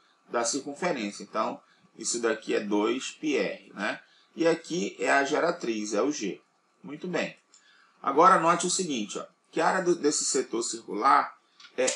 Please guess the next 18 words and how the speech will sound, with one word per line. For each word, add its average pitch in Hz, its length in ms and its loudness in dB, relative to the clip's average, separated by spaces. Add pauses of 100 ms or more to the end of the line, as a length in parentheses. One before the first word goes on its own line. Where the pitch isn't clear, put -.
alfa 143 680 6 (400)
que - 140 -12
multiplica 135 800 -4
G 117 240 -2
ao - 120 0
quadrado 107 560 2
sobre 160 300 -4
dois, 143 320 -4 (440)
né? 104 400 -6
Essa - 200 -10
aí 113 120 -2
é 127 40 0
a - 60 0
fórmula 139 520 -2
de 131 180 -10
um 139 300 -10
setor 120 420 -6
circular. - 600 -6